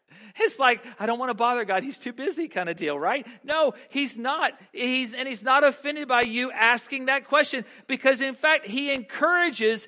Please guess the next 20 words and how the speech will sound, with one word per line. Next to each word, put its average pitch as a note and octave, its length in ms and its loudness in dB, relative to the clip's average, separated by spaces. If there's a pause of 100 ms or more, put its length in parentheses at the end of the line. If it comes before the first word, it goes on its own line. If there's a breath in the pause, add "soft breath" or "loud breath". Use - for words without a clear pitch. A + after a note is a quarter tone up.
(160 loud breath)
his A#3+ 200 -6
disciples B3+ 760 -4
at A3 140 -2
this B3+ 240 -6
moment A#3+ 440 -2 (340 loud breath)
to C4 220 -2
ask A#3+ 500 2
him, A3+ 320 -6
ask A#3 340 2
the C#4+ 120 -2
why G#3+ 420 -2
question C#4+ 640 -6 (220 loud breath)
for G3 180 -4
their A3+ 240 2
understanding A3+ 560 -2
of G3 120 -4
what G3 180 0
is G3+ 140 -8
going G#3 360 -4
on F3 380 -6